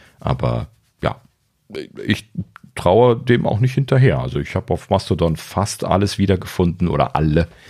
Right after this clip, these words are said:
wiedergefunden, die ich, äh, auf Twitter gesucht habe. So ein, zwei Leute fehlen noch, gerade so, äh, so, so Celebrities, die ein bisschen was getwittert haben, denen ich gefolgt bin, die sind halt eben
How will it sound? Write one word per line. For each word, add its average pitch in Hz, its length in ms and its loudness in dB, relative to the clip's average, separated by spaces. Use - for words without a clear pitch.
wiedergefunden, 78 840 0
die 82 160 0
ich, - 340 -6
äh, 65 300 0
auf 80 200 -4
Twitter 95 300 2
gesucht 87 500 -2
habe. 110 300 4
So 104 100 2
ein, 175 200 0
zwei 135 200 2
Leute 107 520 2
fehlen 117 500 0
noch, 107 280 -2
gerade 92 340 2
so, 85 500 0
äh, 85 340 -4
so, - 240 -6
so 78 300 -2
Celebrities, 92 760 0
die 98 100 0
ein 85 60 0
bisschen 90 300 -2
was 82 120 -2
getwittert - 460 -2
haben, 87 240 2
denen 87 160 0
ich 82 120 -4
gefolgt - 440 -4
bin, 87 120 2
die 80 100 2
sind 85 140 2
halt 78 180 2
eben 73 260 -2